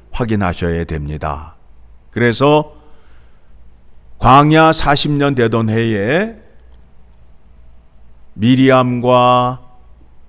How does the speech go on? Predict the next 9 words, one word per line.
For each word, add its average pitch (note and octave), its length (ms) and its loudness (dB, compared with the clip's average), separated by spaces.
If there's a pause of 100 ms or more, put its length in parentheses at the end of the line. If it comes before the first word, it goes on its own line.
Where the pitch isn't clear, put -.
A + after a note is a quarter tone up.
(200)
아론과 B2+ 1040 2 (380)
모세가 A2 920 -2 (420)
주게 F#2 540 -4
되는 F2 300 -4
겁니다. C#2+ 580 -12 (1500)
자, D#2 300 -14 (1080)
그 C#3 360 6
배경 A#2 340 4
속에 G#2 540 0